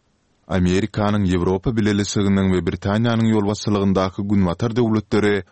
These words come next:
Russiýanyň kesitdilen banklarynyň Swift mali ulgamyndan peýdalanyp bilmek mümkinçiliklerini toktatmak, şeýlede Russiýanyň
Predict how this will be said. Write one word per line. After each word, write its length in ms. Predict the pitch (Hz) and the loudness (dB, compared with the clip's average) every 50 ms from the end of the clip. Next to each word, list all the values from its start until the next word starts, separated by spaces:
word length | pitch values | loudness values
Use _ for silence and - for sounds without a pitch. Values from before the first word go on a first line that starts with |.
| _ - | _ -2
Russiýanyň 500 | 113 113 110 - - 104 98 92 87 87 | -2 -2 -2 0 0 0 0 0 -2 -4
kesitdilen 720 | - - 117 107 - 98 92 _ - 87 98 107 123 120 | -2 -2 -4 -2 -2 -6 -6 _ -2 0 0 0 0 0
banklarynyň 680 | 120 123 117 - - 120 117 110 110 104 107 104 101 90 _ _ _ | 0 -2 -4 -2 -2 0 0 2 2 2 2 0 -2 -4 _ _ _
Swift 600 | - - - 107 110 107 98 90 - _ - 90 | -10 -4 -2 0 2 2 0 -2 -6 _ -6 -2
mali 320 | 90 95 107 117 123 127 | -2 0 0 0 0 0
ulgamyndan 560 | 90 131 120 117 110 107 101 95 95 110 113 107 | 0 2 2 2 2 2 2 2 0 0 0 0
peýdalanyp 540 | 120 117 104 107 98 90 90 90 101 110 _ | -2 -2 0 0 0 0 0 -2 -4 -4 _
bilmek 340 | 117 113 117 117 117 _ - | 0 0 2 0 0 _ 0
mümkinçiliklerini 840 | 120 117 110 - 117 113 - 113 98 - - 98 90 82 82 87 85 | -2 -2 -2 -2 -4 -4 -2 -2 -6 -2 -2 -2 -2 0 0 -2 -2
toktatmak, 600 | - 104 92 - - 110 - _ - 107 104 _ - _ _ _ | -2 -4 -6 -2 -4 -6 -4 _ 0 0 0 _ -8 _ _ _
şeýlede 440 | - - 104 98 95 101 101 95 95 90 | -6 -2 0 0 2 0 0 0 0 0
Russiýanyň 440 | 110 120 - - 123 110 107 107 | 0 -2 0 0 -2 0 0 0